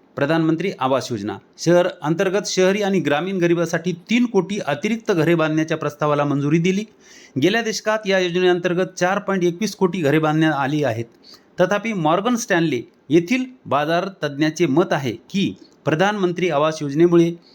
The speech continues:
गृहनिर्माण वित्त कंपन्यांच्या उत्पन्नात फारशी वाढ होणार नाही. ही काल त्यांनी बातमी दिली होती की ह्या कंपन्या, अ, ह्याच्यामुळे, अ,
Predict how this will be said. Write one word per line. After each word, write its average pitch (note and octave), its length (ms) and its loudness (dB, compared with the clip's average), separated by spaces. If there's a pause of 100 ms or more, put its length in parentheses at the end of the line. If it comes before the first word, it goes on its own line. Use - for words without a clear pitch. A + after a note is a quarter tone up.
(260)
गृहनिर्माण F3 640 4
वित्त D3+ 320 0
कंपन्यांच्या D3 600 -2
उत्पन्नात C#3+ 440 0 (200)
फारशी D#3 420 -4
वाढ C3+ 380 0
होणार A#2 280 0
नाही. G#2+ 240 -4 (500)
ही F#3+ 120 4
काल F#3+ 260 0
त्यांनी G3 240 0
बातमी D3+ 320 -2
दिली D#3 200 2
होती G3 340 -2 (240)
की E3+ 100 6
ह्या F3+ 300 2 (180)
कंपन्या, D#3+ 500 0 (220)
अ, C3 160 -2
ह्याच्यामुळे, D#3 520 0 (720)
अ, B2+ 60 -4